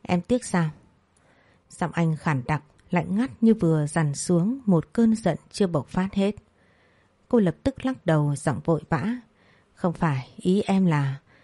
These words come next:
có thể trả lại cho anh ta, đỡ phải mang tiếng nợ nần." Nghe vậy nét mặt Duy Phong mới giãn ra một chút,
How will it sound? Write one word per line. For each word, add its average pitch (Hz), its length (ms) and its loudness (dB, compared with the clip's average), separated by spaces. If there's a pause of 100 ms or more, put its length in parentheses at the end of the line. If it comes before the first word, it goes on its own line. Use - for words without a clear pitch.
(320)
có - 80 2
thể 175 200 2
trả 143 200 0
lại 147 200 -2
cho 185 120 0
anh 170 200 0
ta, 160 360 -2 (160)
đỡ 190 280 0
phải 156 140 0
mang 170 280 0
tiếng 180 220 2
nợ 208 140 2
nần." 147 260 0 (1300)
Nghe 226 160 4
vậy 165 340 0
nét 240 220 -2
mặt 180 260 -2
Duy 214 160 4
Phong 208 320 2
mới 175 200 2
giãn 214 280 -2
ra 240 140 0
một 165 260 0
chút, 254 180 2